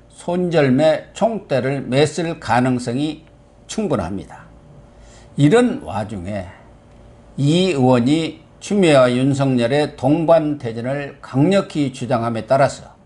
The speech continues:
그동안 침묵을 지켜온 문 대통령이 가부간 결단을 내릴 가능성이 높다는 것이 정가의 관측입니다. 다만 임기가 있는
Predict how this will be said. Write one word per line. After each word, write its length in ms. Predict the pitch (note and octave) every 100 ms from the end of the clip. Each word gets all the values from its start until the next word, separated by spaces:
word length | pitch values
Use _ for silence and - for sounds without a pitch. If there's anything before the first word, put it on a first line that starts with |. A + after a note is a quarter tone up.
| _ - _ _ _ _ _ _ -
그동안 440 | - F3+ C#3+ D#2+ - - - _ -
침묵을 540 | - A#3+ A3+ F#3+ E3 A#2+
지켜온 540 | A#2+ - B2 D#3 A#2+
문 240 | C3+ D3+
대통령이 580 | B2+ B2+ B2+ C#3 A#2 F2 - - - - - - -
가부간 680 | - C#3 C3+ C3+ D#3 D#3+ D#3 - _ _ -
결단을 840 | D#3+ E3+ E3 C3+ A#2 D3+ E3+ - -
내릴 420 | A#2+ B2+ D#3 D3+
가능성이 720 | D3+ A2+ A#2 B2+ A#2+ B2 A#2+ A#2+
높다는 500 | C#3+ D3+ F#3 C#3+ G#2+
것이 320 | - - - _ _ _ - _ _ -
정가의 800 | C#3 C#3+ C3 B2 C3 E3 D#3 - - -
관측입니다. 720 | C3 B2+ B2+ G2+ D2+ - - - - - - - - - - - - -
다만 340 | D3 D#3+ E3+
임기가 380 | C#3 G3 G3 F3+
있는 400 | D#3 D#3 F3+ D#3